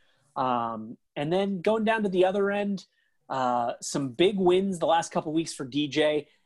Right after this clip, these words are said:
and, uh, a good week from the author. Have them at, uh, fifty-nine and fifty-seven. And then behind them, uh, is Laser Cat at fifty-four. A big five four win for him. Uh,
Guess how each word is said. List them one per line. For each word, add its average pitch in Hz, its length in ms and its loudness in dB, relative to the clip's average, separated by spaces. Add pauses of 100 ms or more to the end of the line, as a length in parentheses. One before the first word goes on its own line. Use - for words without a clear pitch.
(160)
and, 160 440 -2
uh, 143 520 0
a 151 80 -4
good 160 220 2
week 165 220 -6
from 170 180 -6
the 165 120 -8
author. 170 520 -2 (240)
Have 180 480 -4
them 208 300 -4
at, 170 120 -4
uh, 156 180 0
fifty-nine 208 580 -4
and 175 120 -6
fifty-seven. 160 840 -2 (440)
And 139 160 -2
then 151 180 0
behind 175 540 0
them, 180 360 0 (160)
uh, 127 380 0 (100)
is 135 400 0
Laser 160 460 4
Cat 170 320 0
at 147 120 -4
fifty-four. 160 1040 2 (280)
A 147 60 0
big 196 260 2
five 156 400 2
four 156 260 2
win 147 220 -2
for 139 160 -2
him. 151 340 0 (460)
Uh, 131 180 -2